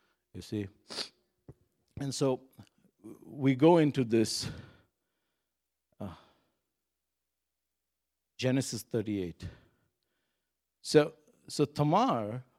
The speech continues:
was the daughter-in-law of Judah, right? I'm gonna paraphrase Genesis thirty-eight. When you go back home, read it, and, you know, whatever you have to discuss, please call and discuss, and we'll try to figure out if I know what I'm saying,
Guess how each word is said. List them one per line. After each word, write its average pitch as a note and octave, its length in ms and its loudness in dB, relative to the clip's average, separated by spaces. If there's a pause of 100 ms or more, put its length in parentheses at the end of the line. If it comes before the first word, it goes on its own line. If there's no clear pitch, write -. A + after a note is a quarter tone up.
(120)
was A2 220 -4
the A#2 80 -4
daughter-in-law A#2+ 640 -2
of G2 120 -6
Judah, F#2+ 380 -8 (300)
right? F#2+ 260 -10 (320)
I'm B2 120 -8
gonna D3+ 180 2
paraphrase C3+ 640 0 (180)
Genesis A2 420 -6
thirty-eight. F#2 480 -10
When G#2 140 -10
you G#2+ 100 -10
go A2+ 160 -6
back A2+ 220 -4
home, G#2+ 320 -10 (480)
read A#2 280 -6
it, A#2 180 -8 (380)
and, G#2+ 220 -8
you A2 100 -8
know, A2 220 -8 (260)
whatever B2 300 -2
you B2+ 140 2
have B2+ 180 0
to C#3 80 -6
discuss, B2 580 -2 (120)
please C3 420 0
call C3 320 2
and B2+ 160 0
discuss, A#2+ 500 -2
and A2 200 -6
we'll A#2 320 -6 (320)
try B2 160 0
to B2+ 120 2
figure C3+ 360 4
out C3 240 4
if C#3 160 -2
I A#2+ 120 2
know B2 180 0
what C#3 220 -2
I'm B2+ 200 -2
saying, A#2 380 -6